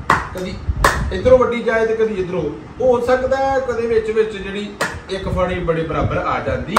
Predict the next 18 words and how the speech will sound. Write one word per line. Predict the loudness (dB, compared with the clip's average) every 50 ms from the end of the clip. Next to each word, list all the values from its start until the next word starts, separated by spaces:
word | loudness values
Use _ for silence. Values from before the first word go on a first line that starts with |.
| 4 4
ਹੈ, | 4 2 0 -6 -10 -14 -18 -18 -16 -8 -6
ਪਰ | -4 -4
ਉਦਾਂ | -2 -2 -4 -4 -2 -2 -2 -2 -2 -2
ਅੰਬਾਂ | -2 0 2 2 2
ਨੂੰ | 2 0
ਵੀ | 0
ਦੌਰਾ | 0 0 0 2 2 0 -2 -4 -8 -10 -8 -4 0
ਪਿਆ | 0 2 2
ਹੀ | 0 -2 -4 -8 -12 -10 -6
ਰਹਿੰਦਾ | -4 -2 0 2 2 0 0 -2 -2 0
ਹੈ। | 2 2 2 0 -2 -6 -12 -14 -14 -14 -14 -12 -12
ਠੀਕ | -10 -8 -6
ਹੈ | -6
ਮੇਰੇ | -4 -4 -2
ਦੋਸਤੋ, | 0 0 0 2 4 6 8 8 8 8 8 6 4 4 0 -8 -12 -14 -16 -18 -18 -18 -20 -20 -20 -20 -18 -18 -18 -18 -16 -14 -12 -8 -4 -2
ਲ-, | -2 0 0 -2 -4 -4 -6 -10 -4 0 0 0 2 2
ਲਓ | 0 0 0 0 -2
ਜੀ। | -6 -8 -10